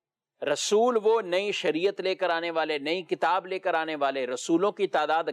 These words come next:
کم ہے، نبیوں کی تعداد زیادہ ہے،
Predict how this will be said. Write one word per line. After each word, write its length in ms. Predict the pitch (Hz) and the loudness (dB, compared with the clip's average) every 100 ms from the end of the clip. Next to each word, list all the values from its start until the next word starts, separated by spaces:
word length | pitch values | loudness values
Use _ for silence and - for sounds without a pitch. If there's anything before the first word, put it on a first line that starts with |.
| - | -4
کم 200 | 180 202 | -4 -4
ہے، 280 | 151 135 120 127 | -4 -4 -4 -4
نبیوں 440 | 139 170 196 247 | -2 -2 0 0
کی 160 | 226 208 | 0 -4
تعداد 420 | 180 156 175 185 | -2 0 0 -2
زیادہ 380 | 143 185 214 220 | 0 0 2 0
ہے، 240 | 131 | 0